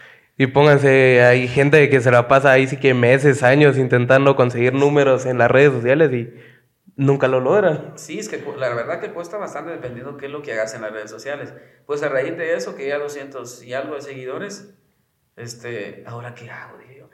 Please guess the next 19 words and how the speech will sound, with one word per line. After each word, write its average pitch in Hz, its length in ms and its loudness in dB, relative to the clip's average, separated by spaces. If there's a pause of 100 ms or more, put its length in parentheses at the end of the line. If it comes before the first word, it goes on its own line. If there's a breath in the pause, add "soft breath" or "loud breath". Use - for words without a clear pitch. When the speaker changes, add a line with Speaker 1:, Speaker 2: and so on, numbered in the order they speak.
(140)
Speaker 2:
"Ah, - 240 -20
voy 117 120 -14
a 120 80 -12
seguir 120 260 -18
con 123 140 -8
lo 107 60 -14
mismo 110 240 -16
los 113 160 -16
saludos 117 320 -16
así 120 200 -18
cantándoles". 131 760 -18 (520)
Speaker 1:
Ahí 117 240 0
estaba 127 500 2
el 123 180 0
auge. 143 380 0
Speaker 2:
Ajá, 143 260 -6
Speaker 1:
Sí. 151 60 -8
Speaker 2:
y 147 60 -10
comencé 139 560 -8